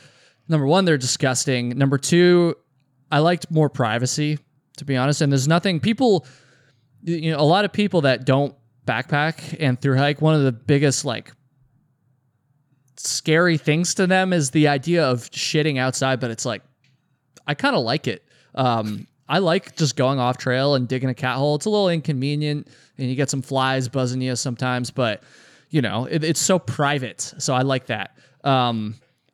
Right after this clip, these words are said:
and so the, the thought of using privies was gross to me. But I will say the further along I got on my A T through hike, the more I started using privies because I just got, like,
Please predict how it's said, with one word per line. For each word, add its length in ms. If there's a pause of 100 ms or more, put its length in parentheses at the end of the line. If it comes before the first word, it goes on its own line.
and 100
so 120
the, 240
the 160
thought 260
of 80
using 240
privies 480
was 160
gross 400
to 80
me. 260 (680)
But 420
I 100
will 180
say 260
the 100
further 400
along 500
I 140
got 320
on 180
my 140
A 220
T 180
through 280
hike, 320 (840)
the 80
more 240
I 140
started 420
using 300
privies 480
because 520
I 120
just 300
got, 260
like, 420